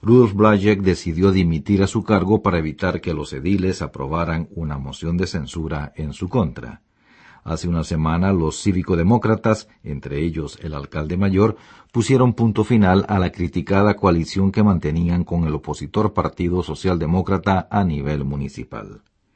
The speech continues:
El lugar de la oposición lo llenó Top cero nueve, agrupación gubernamental que dejó a Svoboda al frente del ayuntamiento, pero sus detractores dentro de las filas cívico-demócratas no quedaron a gusto con el acuerdo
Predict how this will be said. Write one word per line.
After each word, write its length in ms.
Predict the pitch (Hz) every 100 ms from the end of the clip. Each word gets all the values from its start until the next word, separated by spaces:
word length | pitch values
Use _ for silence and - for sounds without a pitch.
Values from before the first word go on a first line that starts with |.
| _ _ _ _ -
El 120 | 85
lugar 300 | 78 90 92
de 60 |
la 80 | 90
oposición 640 | 85 82 87 82 90 101
lo 60 | 113
llenó 340 | 82 80 82
Top 320 | - - 104 -
cero 280 | 107 95 92
nueve, 420 | 123 107 78 - _ _ -
agrupación 720 | 98 98 92 82 113 113 98
gubernamental 840 | 120 113 101 104 80 - 92 95
que 160 | - 78
dejó 280 | 76 - 87
a 40 |
Svoboda 520 | 87 101 110 95 101
al 260 | - 90 80
frente 400 | 87 90 82 87
del 100 | 90
ayuntamiento, 840 | 87 90 92 95 143 120 76 69 _ _ - _
pero 240 | 95 92 80
sus 220 | 92 82
detractores 800 | 113 101 - 101 92 82 78 78
dentro 340 | 80 73 82
de 80 | 78
las 140 | 76
filas 320 | - 92 85
cívico-demócratas 1040 | - 101 87 104 110 113 104 104 107 104 - - _ -
no 220 | 117 131
quedaron 460 | 98 90 95 90 78
a 40 |
gusto 420 | 80 98 - 90
con 200 | 92 85
el 100 | 82
acuerdo 520 | 73 120 107 101 104